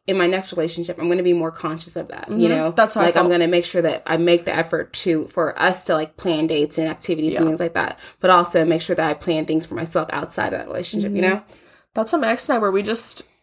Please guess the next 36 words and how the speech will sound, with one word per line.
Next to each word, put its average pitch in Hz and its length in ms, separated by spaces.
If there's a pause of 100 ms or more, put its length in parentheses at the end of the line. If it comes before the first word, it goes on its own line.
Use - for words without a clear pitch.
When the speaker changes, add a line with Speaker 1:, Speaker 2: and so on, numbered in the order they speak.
(300)
Speaker 2:
started 202 500
off 202 300
so, 190 1080 (1800)
we 247 160
didn't 254 260
do 247 160
the 247 120
whole, 214 240
like, 202 320 (460)
dating 233 360
each 226 220
other, 226 220
only 220 280
seeing 220 300
each 220 120
other, 220 180
like, 214 160
once, 220 320
twice 220 320
a 226 60
week 214 200
kind 220 180
of 214 80
thing. 214 200
It 190 100
was 202 120
this, 208 180
like, 208 180
"Oh, 226 120
we're 220 120
gonna 208 120
hang 208 120
out 196 100
every 196 160
single 196 200
day." 190 400